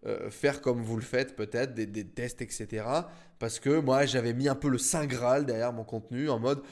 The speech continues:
Faut que j'y croie, il faut que je le vive, il faut que je le ressente, machin. » Et c'était la perception que j'avais à ce moment-là, qui, avec du recul, était, euh, était un peu chelou, euh,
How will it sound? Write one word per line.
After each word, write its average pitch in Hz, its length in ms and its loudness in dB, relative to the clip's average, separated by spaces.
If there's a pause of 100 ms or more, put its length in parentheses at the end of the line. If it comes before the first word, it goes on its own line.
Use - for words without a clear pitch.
(160)
Faut - 160 -2
que 139 80 0
j'y 120 160 -2
croie, 135 420 4
il 135 60 0
faut 139 140 -4
que 117 80 -4
je 123 100 2
le 113 80 0
vive, 135 320 -6
il 117 80 -6
faut - 200 -8
que 120 140 -6
je 120 60 -6
le 113 60 -2
ressente, 143 680 0
machin. » 139 400 -4 (420)
Et 117 80 -6
c'était 151 580 0 (1040)
la 110 120 -8
perception 135 400 -2
que 120 60 -2
j'avais 117 200 2
à 113 80 2
ce 113 100 -10
moment-là, 120 440 2
qui, - 180 -2
avec 131 240 0
du 120 120 -4
recul, 151 440 -2 (380)
était, 123 380 0
euh, 104 1080 0 (100)
était 107 300 -6
un 107 80 -4
peu 117 160 -8
chelou, 247 580 0
euh, 120 280 0